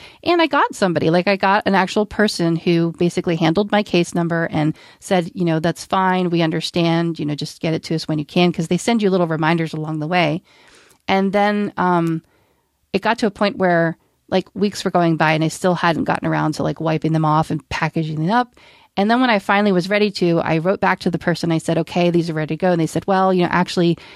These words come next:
you really should just restart the request because it's past," like, in other words, they were giving me really good advice. They weren't just like, "Yeah, just send it back. Like, if,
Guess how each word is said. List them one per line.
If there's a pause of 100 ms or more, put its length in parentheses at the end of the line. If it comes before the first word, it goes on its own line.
(120)
you
really
should
just (100)
restart
the
request
because
it's
past," (100)
like,
in
other
words, (240)
they
were
giving
me
really
good
advice.
They
weren't
just
like,
"Yeah,
just
send
it
back.
Like,
if,